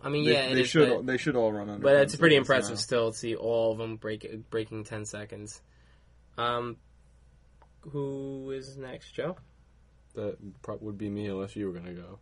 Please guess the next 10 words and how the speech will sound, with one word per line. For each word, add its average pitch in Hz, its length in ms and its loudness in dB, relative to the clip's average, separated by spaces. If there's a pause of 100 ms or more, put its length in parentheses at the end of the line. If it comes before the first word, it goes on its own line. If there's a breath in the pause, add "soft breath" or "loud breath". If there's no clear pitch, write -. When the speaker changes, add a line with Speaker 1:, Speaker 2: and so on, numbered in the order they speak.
(100)
Speaker 1:
I 123 100 -2
just 120 120 -10
didn't 113 160 -2
remember 110 180 -6
who 113 100 -6
didn't 107 180 -6
go 104 140 -12
besides - 420 -14
me. 123 100 -16 (360)
Speaker 2:
Yep. 143 200 -6